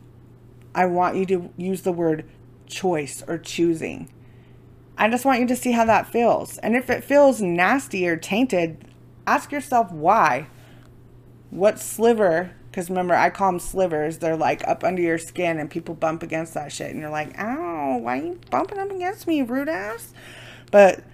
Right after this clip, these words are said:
they're not really triggers, because triggers denote that, like, somebody sets it off in you. No, they're already in you. Somebody just bumped up against that shit and you realized it was there.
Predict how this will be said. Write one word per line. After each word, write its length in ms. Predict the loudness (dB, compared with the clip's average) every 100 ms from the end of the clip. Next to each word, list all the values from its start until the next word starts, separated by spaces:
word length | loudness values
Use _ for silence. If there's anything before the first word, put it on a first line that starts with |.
| -14 2
they're 80 |
not 180 | 6 6
really 220 | 8 6
triggers, 560 | 4 0 0 2 0 -2
because 300 | -4 -4 -4
triggers 400 | -2 0 2 2
denote 440 | 2 4 4 4
that, 420 | 6 6 8 4 4
like, 380 | 4 4 0 -14
somebody 760 | -10 -2 -2 0 -2 -2 -4 -10 -16
sets 380 | 0 2 2
it 100 | 4
off 320 | 8 8 6 0
in 160 | -6
you. 300 | -6 -10 -12 -14 -20 -20 -20 -10
No, 220 | -4 -2
they're 200 | 2 6
already 380 | 8 6 2 -2
in 160 | -2 -2
you. 240 | -4 -6
Somebody 360 | -4 -4 -2 -4
just 200 | -4 0
bumped 240 | 0 2
up 140 | -2
against 300 | -2 -4 -4
that 200 | -2 -2
shit 220 | -2 -6 -4
and 100 | -4
you 120 | -4
realized 480 | -2 0 0 -2 -6
it 80 |
was 160 | -8 -6
there. 340 | -4 -4 -6